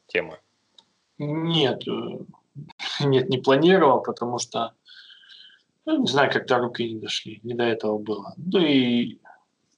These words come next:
Speaker 2: не знаю. Ну, наверное, какой-то бонус дает все равно. То есть люди заходят, покупают, видят, что как игра, сама игра играется. Наверное, какой-то бонус есть.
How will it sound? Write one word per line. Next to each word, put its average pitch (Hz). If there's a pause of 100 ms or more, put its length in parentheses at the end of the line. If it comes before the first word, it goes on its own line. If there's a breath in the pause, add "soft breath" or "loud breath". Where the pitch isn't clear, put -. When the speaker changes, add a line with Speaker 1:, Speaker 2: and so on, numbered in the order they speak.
(120)
Speaker 2:
не 131
знаю. 120
Ну, 202
наверное, 226
какой-то 208
бонус 196
дает 151
все -
равно. 131
То 117
есть -
люди 127
заходят, 120
покупают, 143
видят, 139
что -
как 123
игра, 117
сама 120
игра 113
играется. 110
Наверное, 202
какой-то 135
бонус 123
есть. 123